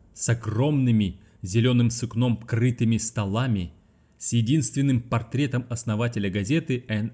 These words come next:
С Скворцова. Тогда уже редактором был В М Соболевский, заведующий редакцией был добрейшей души человек.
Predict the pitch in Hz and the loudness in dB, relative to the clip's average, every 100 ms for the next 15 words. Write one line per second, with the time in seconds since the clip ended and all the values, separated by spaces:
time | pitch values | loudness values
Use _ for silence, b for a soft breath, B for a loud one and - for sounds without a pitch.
0 | - 107 - - b b b - - 123 | -4 -4 -4 -8 b b b -12 -6 -2
1 | 117 - - 104 85 71 - _ _ _ | -2 -2 -4 -4 -4 -10 -16 _ _ _
2 | _ _ _ _ - 120 110 143 127 127 | _ _ _ _ -4 -4 0 0 0 0
3 | 123 135 - 123 120 110 120 120 98 B | 0 -2 -4 -2 0 2 0 0 -4 B
4 | B 104 123 123 120 120 - 113 143 160 | B -4 -2 0 -2 -2 -2 -2 0 0
5 | - - 90 76 b b 95 123 139 120 | -4 -8 -8 -8 b b -2 0 0 2
6 | 120 - 117 113 104 156 - - 117 104 | 0 0 -2 -2 0 -4 -6 -2 -2 0
7 | 127 120 107 107 170 202 - 127 110 - | 0 0 0 2 2 0 -4 -6 -6 -8
8 | 117 95 90 92 - | -8 -6 -4 -6 -8